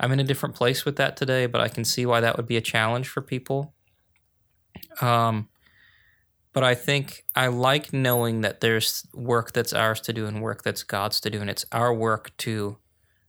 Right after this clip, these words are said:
try to be peaceable, and it's God's work to figure out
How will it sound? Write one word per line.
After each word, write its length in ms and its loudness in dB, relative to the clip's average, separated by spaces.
try 200 0
to 60 0
be 140 -2
peaceable, 720 -4
and 100 0
it's 160 0
God's 440 2
work 280 -2
to 100 -4
figure 380 -2
out 340 0